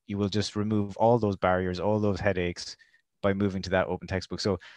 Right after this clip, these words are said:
there's lots of examples like that, and we have some in, in our guide. Um, uh, like, so start small. I think that was already said. You know, you don't have to start by, you know, building a huge mooc t-, to somehow go along with your module. Um, but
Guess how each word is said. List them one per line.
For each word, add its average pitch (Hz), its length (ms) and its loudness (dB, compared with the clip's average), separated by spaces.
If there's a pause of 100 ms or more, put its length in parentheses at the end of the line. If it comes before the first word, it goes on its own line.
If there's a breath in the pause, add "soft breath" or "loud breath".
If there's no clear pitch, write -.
there's 101 180 2
lots 107 240 2
of 107 80 0
examples 101 420 0
like 92 140 0
that, 101 180 4
and 85 80 -6
we 90 80 -4
have 95 200 0
some 95 240 -6
in, 87 260 -6
in 92 160 -4
our 87 220 0
guide. 95 340 0 (540 loud breath)
Um, 92 500 0 (640)
uh, 87 340 0 (260)
like, 87 260 -4 (320)
so - 160 -2
start 113 340 4
small. 101 360 0
I 85 60 0
think 98 140 -4
that 87 100 -2
was 90 120 -4
already 90 260 0
said. 85 440 0
You 98 80 -8
know, 95 80 -2
you 95 120 -2
don't 107 200 0
have 101 140 0
to 92 340 -2
start 98 360 2
by, 90 140 -2 (240)
you 101 80 -6
know, 90 180 -4
building 90 420 0
a 82 40 -4
huge 90 380 -6
mooc 95 240 -2 (320)
t-, - 100 -12
to 98 100 -4
somehow 92 320 -2
go 92 220 0
along 90 200 0
with 82 120 -10
your 85 100 -6
module. 82 340 -4 (520 loud breath)
Um, 92 600 0 (140)
but 92 200 0